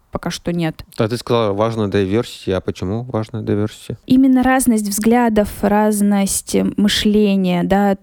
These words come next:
Speaker 1: Бывает такое, что, например, я и не подумала, да, что так можно решить этот вопрос,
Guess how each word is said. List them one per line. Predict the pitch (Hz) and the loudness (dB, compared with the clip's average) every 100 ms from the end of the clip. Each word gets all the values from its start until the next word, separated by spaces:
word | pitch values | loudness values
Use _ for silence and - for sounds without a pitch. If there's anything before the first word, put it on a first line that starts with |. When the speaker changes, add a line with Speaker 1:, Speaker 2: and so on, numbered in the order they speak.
| - | -2
Speaker 1:
Бывает | 214 220 226 | 2 4 2
такое, | 220 - 233 | 0 0 2
что, | 247 - | 2 0
например, | 196 196 202 196 | 0 0 0 2
я | 233 | 4
и | 247 | 4
не | 196 | 2
подумала, | 190 196 226 196 190 | 0 2 2 2 0
да, | 185 208 | 2 0
что | 226 202 | 0 0
так | 190 190 | 0 0
можно | 196 185 180 185 180 180 | 0 0 0 0 0 0
решить | 180 170 185 185 - - | 0 -2 -2 -2 -4 -6
этот | - - | -6 -4
вопрос, | 185 185 180 180 180 - | -6 -2 -2 0 -2 -4